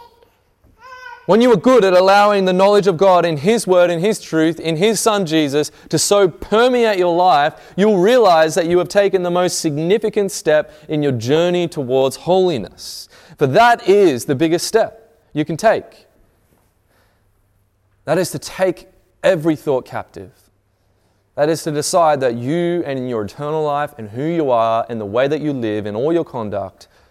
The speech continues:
will be like your holy King,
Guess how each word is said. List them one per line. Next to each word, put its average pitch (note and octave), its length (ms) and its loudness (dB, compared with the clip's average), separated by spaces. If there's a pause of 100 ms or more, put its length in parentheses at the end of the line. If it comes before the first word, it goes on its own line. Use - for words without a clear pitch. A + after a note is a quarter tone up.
(540)
will A2 80 -6
be B2+ 340 -2
like A2 560 -4 (300)
your A2+ 120 0
holy B2+ 360 -2
King, F#2 500 -14